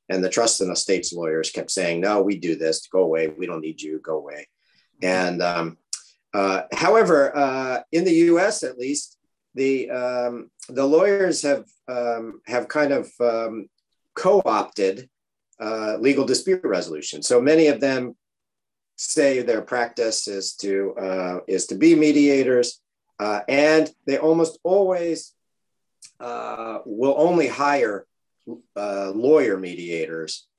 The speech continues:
to, to do their work. And some of the most, uh, experienced and successful and gifted mediators I know are not lawyers.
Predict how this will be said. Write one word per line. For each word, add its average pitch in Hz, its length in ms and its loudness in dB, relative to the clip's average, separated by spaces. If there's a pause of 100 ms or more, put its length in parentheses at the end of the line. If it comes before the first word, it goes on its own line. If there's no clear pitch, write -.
(100)
to, 101 160 -8 (100)
to 104 120 -4
do 95 180 -4
their 87 220 -4
work. - 300 -4
And 80 260 -8
some 104 200 -2
of 95 80 -4
the 92 120 0
most, 120 640 0 (260)
uh, 92 400 -6
experienced 95 920 -2
and 87 460 -6
successful - 840 -2
and 85 260 -10
gifted 80 480 -2 (240)
mediators 82 640 -2
I 78 180 -8
know 80 220 -6
are 76 80 -8
not 76 260 -2
lawyers. 65 500 -8